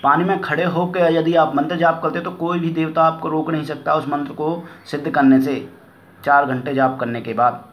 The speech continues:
कोई नहीं रोक सकता आपकी उस शक्ति को। जल में खड़े होकर, यदि आप किसी जल में खड़े होकर उस मंत्र का जाप करते हो तो वो बहुत ही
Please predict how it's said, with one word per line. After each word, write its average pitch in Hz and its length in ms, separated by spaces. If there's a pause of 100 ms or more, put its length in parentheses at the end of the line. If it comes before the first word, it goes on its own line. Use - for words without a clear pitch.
(340)
कोई 160 240
नहीं 143 180
रोक 143 160
सकता 135 320
आपकी 131 220
उस 135 160
शक्ति - 280
को। 107 200 (440)
जल 139 180
में 127 140
खड़े 131 200
होकर, 117 220
यदि 117 200
आप 117 280
किसी 127 220
जल 110 140
में 120 240 (420)
खड़े 160 160
होकर 143 200
उस 131 120
मंत्र 110 180
का 110 80
जाप 104 300
करते 110 220
हो 107 100
तो 95 260 (720)
वो 180 260 (760)
बहुत 160 320
ही 180 300